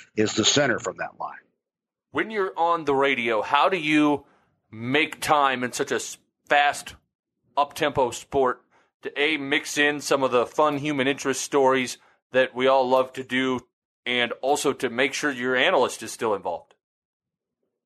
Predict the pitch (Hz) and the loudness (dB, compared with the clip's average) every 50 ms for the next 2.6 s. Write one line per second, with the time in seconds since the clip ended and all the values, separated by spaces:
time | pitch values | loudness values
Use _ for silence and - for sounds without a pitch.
0 | _ _ - 110 117 117 113 - - 151 185 - - 190 175 175 170 165 165 160 | _ _ -2 0 0 0 0 0 0 0 0 0 0 0 2 2 2 2 2 2
1 | 160 147 - 147 139 131 113 127 131 120 120 120 110 113 101 104 107 120 139 139 | 0 0 0 -2 -2 0 0 0 0 0 0 0 0 0 0 0 2 2 0 0
2 | - 117 107 101 101 101 104 107 98 - - | -2 -2 -2 -2 -2 -2 -2 -2 -2 -2 -2